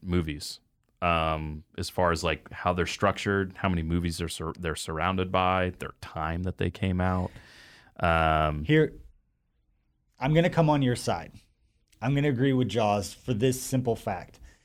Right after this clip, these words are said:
Speaker 2: that a blockbuster movie, and the hard part is that I can't put myself in the shoes of what it was like to go to movies when Jaws came out. Like, I don't know what that would have been like. But the fact that it was so different, and like you said,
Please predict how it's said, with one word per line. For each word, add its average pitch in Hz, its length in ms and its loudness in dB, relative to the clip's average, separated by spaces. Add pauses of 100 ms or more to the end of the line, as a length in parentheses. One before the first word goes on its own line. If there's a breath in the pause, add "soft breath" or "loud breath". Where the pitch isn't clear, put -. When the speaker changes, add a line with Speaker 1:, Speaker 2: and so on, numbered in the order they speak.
(320 soft breath)
Speaker 2:
that 107 420 0 (640)
a 127 100 0
blockbuster 143 640 2
movie, 131 160 4
and 123 140 -4
the 131 140 2
hard 170 260 8
part 139 160 8
is 113 120 4
that 120 80 4
I 120 60 4
can't 131 220 0
put - 160 0
myself 113 460 0
in 110 80 -2
the 104 80 2
shoes 117 340 0
of 90 120 -4
what 107 100 2
it 101 80 -4
was 98 160 -4
like 95 420 0 (540 soft breath)
to - 80 -6
go 117 180 2
to 107 80 0
movies 92 760 -2
when 104 240 -4
Jaws 95 320 2
came 87 240 -4
out. 73 260 -10
Like, 101 180 -2
I 110 120 2
don't 110 200 2
know 101 180 6
what 95 180 2
that 87 160 0
would 92 100 -2
have 78 100 -6
been 98 160 -2
like. 82 240 -6
But 110 200 -6
the - 80 -4
fact 139 260 2
that 139 100 2
it 113 60 0
was 107 180 -2
so 120 220 4
different, 104 420 -2
and 95 120 -4
like 95 180 0
you 110 80 0
said, 87 380 -4